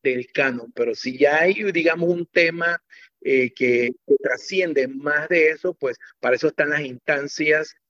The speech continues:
eh, obviamente de las, de las corredurías, con los, y obviamente pues las instancias estas de, de jueces de paz. Pero nuevamente, cualquier tipo de situación que tenga que ver, eh,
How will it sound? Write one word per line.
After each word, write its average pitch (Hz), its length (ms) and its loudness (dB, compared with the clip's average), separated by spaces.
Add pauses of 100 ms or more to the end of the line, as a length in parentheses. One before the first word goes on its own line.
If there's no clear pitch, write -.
(240)
eh, 127 960 6
obviamente 147 440 -2
de 143 140 0
las, 120 360 -8 (160)
de 127 100 -8
las 117 120 -8
corredurías, 143 720 -6 (600)
con 185 360 4
los, 185 380 4
y 160 200 2
obviamente 160 420 2
pues 131 240 -12 (120)
las 123 220 -12
instancias 139 480 -4
estas 135 260 2
de, 120 220 0 (380)
de 120 100 2
jueces 131 500 0
de 117 140 -2
paz. - 380 -2 (320)
Pero 165 420 2 (240)
nuevamente, 143 800 -4 (340)
cualquier 180 800 0
tipo 202 320 -4
de 160 80 -2
situación 190 920 -6 (480)
que 127 140 0
tenga 165 320 2
que 139 160 0
ver, 151 320 4
eh, - 180 -8